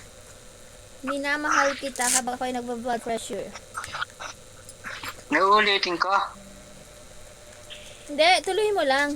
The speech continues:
Speaker 1: Ituloy mo lang.
Speaker 2: Ano ulitin ko? Alam mo rin siya mula sa simula.
Speaker 1: Di na, ituloy mo na lang yan.
Speaker 2: Pwede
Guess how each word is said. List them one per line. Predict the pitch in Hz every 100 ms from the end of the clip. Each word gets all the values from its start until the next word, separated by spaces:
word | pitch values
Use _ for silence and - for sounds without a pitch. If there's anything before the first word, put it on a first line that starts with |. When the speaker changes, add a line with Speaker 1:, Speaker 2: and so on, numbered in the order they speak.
| 240
Speaker 1:
Ituloy | 262 320 320 302
mo |
lang. | 269 240 233 233 - - - -
Speaker 2:
Ano | - 185 214 214
ulitin | 220 226
ko? | 233 208
Alam | 208 208
mo | 208
rin | 208
siya | 196 196
mula | 196 190
sa |
simula. | 190 190 175 196 190 - - - - -
Speaker 1:
Di | 269 302
na, | 349 370 403 381
ituloy | 403 392 403 403
mo |
na | 403 392
lang | 392 392
yan. | 381 381 381 339 285 254 - - - - - - - - - - - - - - - - - - - - - - - - - - - - - - - - - - - - - -
Speaker 2:
Pwede | 175 202